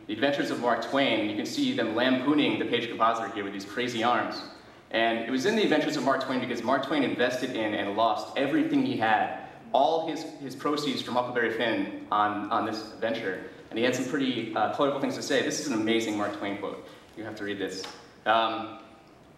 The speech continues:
Mark Twain lost everything, spent the rest of his life trying to get out of debt because of this, and despite that fact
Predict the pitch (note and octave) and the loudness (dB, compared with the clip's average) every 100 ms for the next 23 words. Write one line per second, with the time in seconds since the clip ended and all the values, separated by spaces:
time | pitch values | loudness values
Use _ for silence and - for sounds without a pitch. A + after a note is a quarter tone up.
0 | - - - - D3+ G3 F#3+ C#3 C#3+ - | -20 -20 -14 -2 0 2 2 4 4 2
1 | B2+ A#2 A2+ G#2+ G#2 - A#2 C#3 D3 C3+ | -4 -6 -6 -6 -6 -4 0 0 0 0
2 | C3 B2 B2 A2 B2+ B2+ - - A#2 G2 | 2 2 0 2 4 4 2 2 4 4
3 | - - - A2 A#2+ B2+ E3+ F3 - - | 0 -6 -8 -4 -2 0 -2 -2 -6 -6
4 | A2 G#2 B2 - - D#3+ D#3+ D3 - A#2+ | -8 -6 -8 -6 0 0 2 0 0 0
5 | G2 - | 0 -2